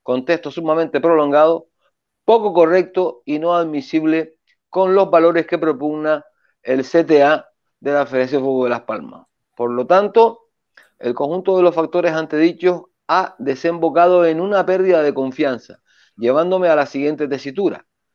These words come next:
Impulsar una reestructuración provisional de la delegación de Arucas y, por consiguiente, reasignar tus funciones de delegado ejercidas hasta la fecha, no sin antes agradecerte de forma cordial y sincera tu dedicación al colectivo arbitral y al fútbol en general.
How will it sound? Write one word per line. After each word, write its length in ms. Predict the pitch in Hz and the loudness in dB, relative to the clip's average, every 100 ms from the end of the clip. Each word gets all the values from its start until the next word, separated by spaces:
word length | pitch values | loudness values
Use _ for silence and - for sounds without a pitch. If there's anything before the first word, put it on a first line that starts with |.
| _ | _
Impulsar 560 | - 127 131 139 151 175 | -8 -6 -4 -2 2 2
una 220 | 180 180 | 4 2
reestructuración 720 | 170 165 156 143 156 165 170 | 2 0 -2 -2 -2 0 -4
provisional 680 | 151 147 135 139 151 160 135 | -2 -4 -4 -4 0 0 0
de 160 | 113 135 | -4 0
la 100 | 127 | 0
delegación 480 | 127 131 127 156 160 | 2 2 0 -2 -2
de 80 | 147 | 2
Arucas 340 | 170 190 185 | 2 2 -2
y, 60 | 147 | -4
por 160 | 139 | -6
consiguiente, 680 | 123 156 147 139 170 180 202 | -6 -6 -4 -2 -2 -2 -4
reasignar 580 | 156 139 131 139 160 165 | 0 -2 -2 -4 -2 -2
tus 160 | 196 180 | -4 -8
funciones 400 | 156 165 160 143 | -8 -6 -6 -2
de 100 | 147 | 0
delegado 460 | 147 139 160 170 | 2 2 4 4
ejercidas 480 | 151 131 160 160 139 - _ | 4 0 0 0 0 -6 _
hasta 240 | - 117 151 | -10 -2 0
la 140 | 135 | 0
fecha, 340 | 143 156 190 190 - _ _ _ - | 0 -4 -4 -8 -10 _ _ _ -4
no 140 | 165 | -2
sin 160 | 165 165 | 0 2
antes 240 | 175 175 | 2 0
agradecerte 680 | 156 143 135 131 160 151 131 | 0 2 0 0 -2 -2 -4
de 80 | |
forma 280 | 113 151 156 | -4 -2 -2
cordial 340 | 135 135 139 135 | -2 -2 -2 -4
y 60 | |
sincera 500 | 147 147 131 143 143 - _ _ _ | -4 -6 -4 -2 -2 -6 _ _ _
tu 200 | 202 226 | 0 6
dedicación 440 | 208 170 151 170 170 | 8 6 4 2 0
al 100 | 151 | 2
colectivo 380 | 143 139 160 | 0 2 4
arbitral 480 | 170 156 143 156 160 - | 4 2 2 2 2 -2
y 80 | 120 | -6
al 100 | 123 | -4
fútbol 280 | 151 147 | -6 -6
en 120 | 139 120 | -6 -8
general. 400 | 120 107 87 | -10 -10 -12